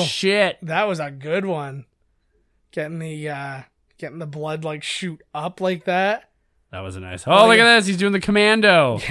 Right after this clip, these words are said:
Speaker 1: Yeah. Well, you try, I guess you'd try everything. Again, everybody uses, like, weird sledgehammers and stuff like that.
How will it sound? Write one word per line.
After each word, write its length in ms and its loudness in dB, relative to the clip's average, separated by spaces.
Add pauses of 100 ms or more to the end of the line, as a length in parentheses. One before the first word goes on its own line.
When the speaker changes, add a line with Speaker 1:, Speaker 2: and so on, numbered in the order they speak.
(120)
Speaker 1:
Yeah. 460 -2 (760)
Well, 80 2
you 200 -2
try, 360 4
I 80 4
guess 200 -4
you'd 140 -8
try 240 -2
everything. 380 -4 (340)
Again, 340 -2
everybody 360 -2
uses, 240 -2
like, 200 -4
weird 280 -4
sledgehammers 800 -6
and 140 -6
stuff 280 -4
like 200 -4
that. 420 -4